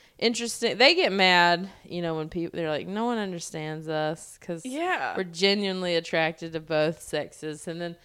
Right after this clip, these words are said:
Speaker 1: you know, lesbians are like, "Yeah, they just want attention." And
Speaker 2: <laughs>
Speaker 1: I don't know. I, I haven't, like, quite figured out my stance on it. Like, obviously, it hasn't stopped me from dating them.
Speaker 2: <laughs>
Speaker 1: But I,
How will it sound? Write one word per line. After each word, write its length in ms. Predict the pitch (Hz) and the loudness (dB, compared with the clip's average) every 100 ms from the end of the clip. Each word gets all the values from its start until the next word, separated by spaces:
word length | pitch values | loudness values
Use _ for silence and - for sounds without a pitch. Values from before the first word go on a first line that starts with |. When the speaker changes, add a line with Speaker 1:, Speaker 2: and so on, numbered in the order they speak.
| _ _ _ | _ _ _
Speaker 1:
you 80 | 220 | -6
know, 200 | 214 165 | -2 0
lesbians 480 | 170 175 180 165 160 | 0 0 -2 -4 -4
are 60 | 160 | -2
like, 240 | 160 165 | -2 -2
"Yeah, 100 | 185 | 2
they 180 | 269 294 | 4 6
just 220 | 277 214 | 2 0
want 380 | 220 220 180 180 | 0 0 0 -2
attention." 540 | 202 190 185 175 175 | -4 -4 -2 -2 -2
And 160 | 175 175 | -2 2
Speaker 2:
<laughs> 640 | - - - - - - | 2 0 -8 -14 -16 0
Speaker 1:
I 120 | - 339 | 6 8
don't 200 | 330 240 | 6 6
know. 100 | 240 | 8
I, 240 | 311 427 359 | 10 10 8
I 340 | 302 415 480 440 | 6 8 6 6
haven't, 120 | 285 | 6
like, 260 | 277 202 | 4 4
quite 280 | - 233 196 | 4 4 4
figured 220 | - 214 208 | 0 0 2
out 140 | 175 | 2
my 140 | 185 | 0
stance 580 | 190 - 185 185 180 185 | -2 -4 0 0 0 0
on 220 | 190 175 175 | 0 2 2
it. 180 | 175 | 2
Like, 220 | 190 190 165 | 6 6 8
obviously, 460 | 202 226 233 208 | 8 8 4 6
it 40 | 208 | 6
hasn't 260 | 196 165 | 6 0
stopped 340 | - 202 180 143 | 2 6 6 6
me 140 | 175 | 2
from 200 | 180 175 | 0 2
dating 380 | 175 175 180 175 | 6 6 4 2
them. 320 | 170 170 185 622 | 2 2 4 2
Speaker 2:
<laughs> 40 | - 508 - _ - | 2 -2 -4 _ 8
Speaker 1:
But 180 | 294 | 10
I, 320 | 262 247 247 | 10 10 8